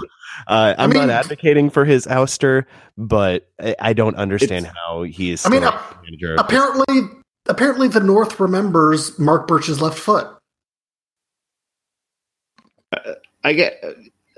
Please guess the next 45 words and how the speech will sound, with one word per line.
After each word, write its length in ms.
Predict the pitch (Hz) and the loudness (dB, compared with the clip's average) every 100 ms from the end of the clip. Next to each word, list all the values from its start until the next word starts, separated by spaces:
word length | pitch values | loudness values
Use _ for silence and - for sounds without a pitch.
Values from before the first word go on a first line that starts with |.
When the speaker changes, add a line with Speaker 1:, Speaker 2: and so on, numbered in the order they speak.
| - _ | -20 _
Speaker 3:
the 180 | 151 | 2
way, 300 | 139 160 - | 4 4 2
the 120 | 147 160 | 2 2
way 200 | 190 180 | 4 2
I'd 120 | 151 | 0
put 140 | 160 | 2
it 180 | 156 - | 2 2
with, 480 | 135 135 123 - - _ _ _ - | 2 2 0 -10 -20 _ _ _ -4
with 180 | 131 | -4
Heath, 460 | - 135 143 - - _ - | -2 -4 -4 -6 -20 _ -8
and 460 | 127 123 113 120 120 | -2 0 2 2 0
I'm 60 | |
just 180 | 117 117 | 0 -4
pulling 280 | - 131 123 | 2 2 4
up, 260 | 120 - _ - | 0 -2 _ -4
my 160 | 131 | -2
first 300 | - 147 139 | 2 2 2
thought 200 | 139 113 | 0 2
with 100 | 120 | 2
Heath 200 | 123 131 | 0 0
was, 200 | 131 120 | 0 0
like, 180 | 123 - - - | -2 -4 -14 -20
how 140 | - 202 | -4 0
bad 240 | 160 165 | 2 2
is 100 | 147 | 2
Minnesota's 420 | 139 135 127 120 110 | 4 2 4 2 2
defensive 420 | - 127 113 107 | 0 0 0 0
record? 400 | 101 101 101 - _ _ | -2 -2 -8 -8 _ _
Um, 400 | 113 110 104 107 | -2 0 0 -2
because 400 | 117 131 127 113 | -2 2 2 2
it's 180 | - - | 0 2
an 80 | 131 | 2
Adrian 300 | 135 123 120 | 2 0 2
Heath 220 | 123 123 | 0 0
team, 200 | 117 113 | -2 0
you 140 | 113 120 | 0 2
know 220 | 123 127 | 4 4
they've 200 | 117 110 | 4 2
given 240 | 123 110 | 0 0
up 140 | 110 - | -2 -2
goals 360 | 117 110 117 - | 0 0 -2 -6
because 360 | 110 113 110 | -4 0 0
they're 220 | 117 107 107 | 2 2 4
hopelessly 480 | 123 127 123 123 110 | 2 2 0 2 0
naive. 480 | 107 107 104 107 | 0 0 0 -2